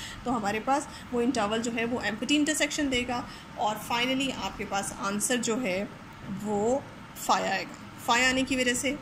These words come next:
आपका ये set अपने किसी element को as a limit point नहीं रखता,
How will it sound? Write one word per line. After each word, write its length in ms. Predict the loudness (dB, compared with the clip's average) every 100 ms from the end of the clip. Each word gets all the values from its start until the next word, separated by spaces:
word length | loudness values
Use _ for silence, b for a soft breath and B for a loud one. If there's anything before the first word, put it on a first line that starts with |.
| -6
आपका 260 | -6 -2
ये 120 | -2 0
set 280 | 0 -2 -4 -14 -12 -4
अपने 260 | -2 2 2
किसी 400 | 2 2 2 2 B B B -2
element 500 | 2 4 6 4 2 0
को 120 | -2 -2 -2
as 120 | 2
a 120 | 2
limit 220 | 0 -2 -2
point 280 | -2 0
नहीं 260 | 0 0 0
रखता, 300 | -2 -6 -12